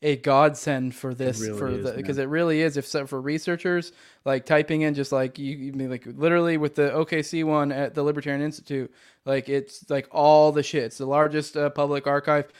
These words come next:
Speaker 1: You just type in Geeky or Trinity or
Speaker 2: It's amazing,
Speaker 1: John
Speaker 2: man.
Speaker 1: Doe two, and then it'll bring up all the articles and, and, uh, documents related to it and, and whatever.
Speaker 2: Mm-hmm.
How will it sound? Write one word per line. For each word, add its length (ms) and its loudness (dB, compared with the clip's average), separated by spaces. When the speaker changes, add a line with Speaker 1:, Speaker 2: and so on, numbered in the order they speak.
Speaker 1:
You 100 -8
just 220 -4
type 200 0
in 260 -2
Geeky 500 -8
or 100 -10
Trinity 420 -2
or 320 -8
Speaker 2:
It's 140 -4
amazing, 480 -6
Speaker 1:
John 220 4
Speaker 2:
man. 80 4
Speaker 1:
Doe 80 4
two, 340 0
and 100 -4
then 60 -6
it'll 80 -4
bring 240 0
up 140 0
all 160 4
the 80 -2
articles 500 2
and, 180 -4
and, 200 -6
uh, 160 -6
documents 560 -2
related 380 0
to 180 -2
it 100 0
and, 140 -2
and 200 -2
whatever. 420 -4
Speaker 2:
Mm-hmm. 100 -12